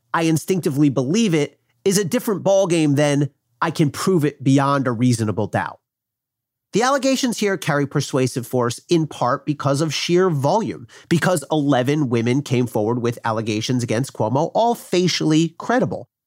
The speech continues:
Why and how would eleven people just make up damning allegations about Cuomo? Why would these women, many of whom have never met one another, all decide to lie about one man?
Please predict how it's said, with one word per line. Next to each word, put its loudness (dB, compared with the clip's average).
Why 0
and 0
how -2
would 0
eleven 2
people -2
just -2
make 2
up -2
damning 0
allegations 0
about -2
Cuomo? -2
Why 2
would 2
these 0
women, -2
many 2
of 0
whom 2
have 0
never 0
met -2
one 0
another, -2
all 2
decide 0
to 0
lie 0
about 0
one -2
man? -2